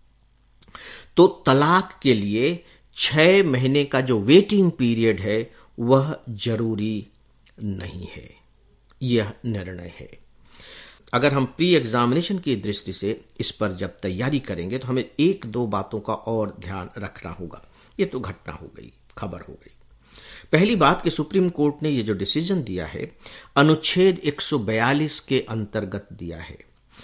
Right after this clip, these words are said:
अनुच्छेद एक सौ बयालीस जो हमारे संविधान का है वो सुप्रीम कोर्ट को यह अधिकार देता है कि वह अपनी ओर से किसी भी मामले को टेकअप कर सकता है, उस पर निर्णय ले सकता है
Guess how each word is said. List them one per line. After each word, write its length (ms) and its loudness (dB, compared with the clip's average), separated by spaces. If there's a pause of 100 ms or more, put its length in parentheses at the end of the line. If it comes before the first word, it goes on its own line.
(320)
अनुच्छेद 640 6
एक 200 -8
सौ 140 -2
बयालीस 400 0
जो 100 -2
हमारे 220 0
संविधान 580 -4
का 140 -8
है 180 -6
वो 160 -2
सुप्रीम 680 0
कोर्ट 400 0 (100)
को 180 0
यह 160 0
अधिकार 680 0
देता 400 -2
है 360 -2 (380)
कि 80 8
वह 160 12
अपनी 920 6
ओर 280 12
से 360 -2 (1300)
किसी 240 4
भी 120 2
मामले 360 0
को 120 -4
टेकअप 400 -4
कर 80 -8
सकता 340 -16
है, 140 -18 (480)
उस 140 -6
पर 140 0
निर्णय 300 0
ले 120 -4
सकता 320 -14
है 160 -20